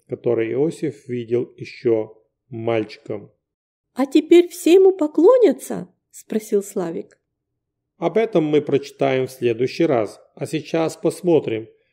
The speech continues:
Speaker 1: как распорядится бабушка своими булочками.
Speaker 2: Улыбаясь, сказал дедушка. Бабушка налила всем суп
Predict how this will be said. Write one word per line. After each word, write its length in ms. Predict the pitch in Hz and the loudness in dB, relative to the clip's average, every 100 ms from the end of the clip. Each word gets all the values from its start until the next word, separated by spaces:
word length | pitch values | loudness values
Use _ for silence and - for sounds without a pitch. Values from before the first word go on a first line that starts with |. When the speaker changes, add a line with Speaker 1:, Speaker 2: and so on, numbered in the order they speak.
| _ _ | _ _
Speaker 1:
как 280 | 185 180 160 | 0 0 0
распорядится 840 | 143 143 139 135 135 156 151 127 | -2 -2 0 0 0 -4 -2 -4
бабушка 640 | 117 151 160 139 - 127 113 | -2 -2 -2 -2 -4 -6 -6
своими 760 | - 117 110 113 123 135 - 139 | -2 0 0 -4 -4 -8 -10 -2
булочками. 800 | 147 160 - - 110 104 110 - _ _ | 2 4 2 -2 -8 -8 -14 -20 _ _
Speaker 2:
Улыбаясь, 720 | 214 196 170 214 339 294 269 | 0 0 0 0 2 0 -2
сказал 380 | - 190 185 185 | -6 -6 -2 -2
дедушка. 680 | 175 175 165 165 - 180 190 _ _ _ _ _ _ _ _ | 2 0 0 -8 -12 -16 -16 _ _ _ _ _ _ _ _
Бабушка 480 | 196 302 285 - 214 | -2 0 0 -2 -2
налила 380 | 202 196 196 190 | 0 2 0 -2
всем 240 | 190 185 | -2 -4
суп 360 | 180 - 339 | -2 0 0